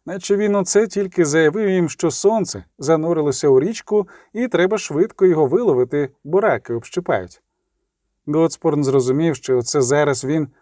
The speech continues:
волав до розуму шалених шмаркачів, що застерігав від ризику і небезпеки фанфаронів, повних дурної бравурності, тих, кому поняття ці цілком чужі. «Погоня за вами йде, щури». «Ну і що з того?»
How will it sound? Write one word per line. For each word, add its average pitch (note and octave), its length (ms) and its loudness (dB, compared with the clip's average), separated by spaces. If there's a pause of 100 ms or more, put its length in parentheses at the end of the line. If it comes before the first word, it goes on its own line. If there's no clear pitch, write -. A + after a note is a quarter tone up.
(100)
волав C3+ 460 0
до B2+ 140 2
розуму D3 360 0
шалених C3+ 420 -2
шмаркачів, A#2+ 640 -12 (460)
що G#3 380 0
застерігав E3 800 0
від D3 180 -4
ризику D3 380 0
і C3+ 60 -2
небезпеки C3+ 640 0
фанфаронів, D#3 720 -4 (480)
повних E3 420 0
дурної D3+ 420 0
бравурності, C3+ 840 -2 (180)
тих, E3 240 -4
кому E3 260 -2
поняття F3 540 0
ці B2+ 200 -6
цілком D#3 680 0
чужі. G#2+ 440 -6 (840)
«Погоня E3 520 0
за G#2+ 140 -8
вами C3 320 -8
йде, C#3 360 -6 (460)
щури». A2 600 -6 (1120)
«Ну A#3+ 160 -2
і G3+ 40 4
що G#3+ 280 0
з - 40 -6
того?» D3 420 0